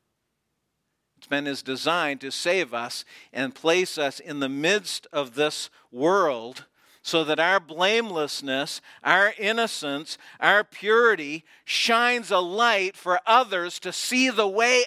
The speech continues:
out. This world is so dark,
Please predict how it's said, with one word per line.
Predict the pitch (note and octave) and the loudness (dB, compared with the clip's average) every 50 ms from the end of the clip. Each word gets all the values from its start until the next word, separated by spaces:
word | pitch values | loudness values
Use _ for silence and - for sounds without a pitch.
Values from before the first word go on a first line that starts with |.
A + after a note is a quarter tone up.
| - - | -2 -4
out. | B3+ C4+ C#4 C4 A3+ F#3+ C#3 _ _ - - - - _ _ _ _ _ _ _ _ _ _ _ _ _ _ - - - _ D3 | -2 0 2 2 2 0 -2 _ _ -16 -16 -16 -16 _ _ _ _ _ _ _ _ _ _ _ _ _ _ -20 -20 -12 _ 4
This | F3+ B3 C4 - - | 4 4 4 2 -4
world | B3 C4 C4 C4+ C4+ C4 A3+ | -2 0 2 2 2 2 0
is | G3+ F#3 - | -2 -4 -4
so | - - - C4 C4 C4+ C4+ | -6 -2 0 2 2 2 0
dark, | G3 - C4 C4 B3 G#3+ F#3+ F3+ E3+ _ | 0 -2 0 0 2 2 2 0 0 _